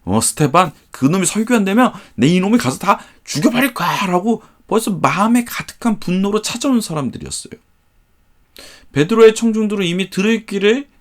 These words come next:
가진 청중들이었고 마음이 긍정적인 사람들이었습니다. 스테반의 청중들은 이미 들을 귀를 막고 온 청중들이었고 마음에 분노가 차고 부정적인 사람들이었습니다.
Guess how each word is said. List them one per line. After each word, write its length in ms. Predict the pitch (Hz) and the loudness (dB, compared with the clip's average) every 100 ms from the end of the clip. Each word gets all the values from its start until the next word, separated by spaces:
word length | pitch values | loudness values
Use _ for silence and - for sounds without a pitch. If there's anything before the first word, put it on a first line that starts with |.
| - | -12
가진 360 | - 156 202 196 | -6 -2 -2 0
청중들이었고 960 | 233 226 220 202 170 151 - 220 277 - | 0 0 -2 -2 -2 -4 -4 -6 -4 -4
마음이 460 | - - 156 208 214 | -4 0 2 2 0
긍정적인 560 | 170 196 240 220 185 180 | -2 0 2 0 -2 -6
사람들이었습니다. 960 | 185 190 165 - - - - - - _ _ _ _ _ _ | -8 -8 -8 -10 -10 -12 -14 -18 -20 _ _ _ _ _ _
스테반의 520 | - - 247 233 220 | -12 0 0 2 0
청중들은 580 | 208 226 214 208 190 190 | -2 -4 -2 -4 -4 -4
이미 340 | 147 165 240 - | -2 -2 -4 -4
들을 280 | 165 214 208 | 0 0 0
귀를 260 | 214 208 | 0 0
막고 520 | - - - 196 285 - - | -2 -4 0 0 0 -6 -6
온 200 | 170 190 | -4 -4
청중들이었고 920 | - 262 247 233 180 135 - 104 - | -4 -2 0 0 -2 -4 -4 -10 -8
마음에 400 | - - 196 196 - | -6 -4 -4 -6 -10
분노가 800 | - 190 214 214 208 208 202 196 | -6 -2 0 0 0 0 0 0
차고 340 | - 190 180 | -4 -10 -12
부정적인 580 | - - 226 220 190 175 | -10 -4 -2 -2 -4 -6
사람들이었습니다. 1040 | - 180 170 143 110 - - - - | -8 -8 -8 -8 -10 -10 -14 -16 -16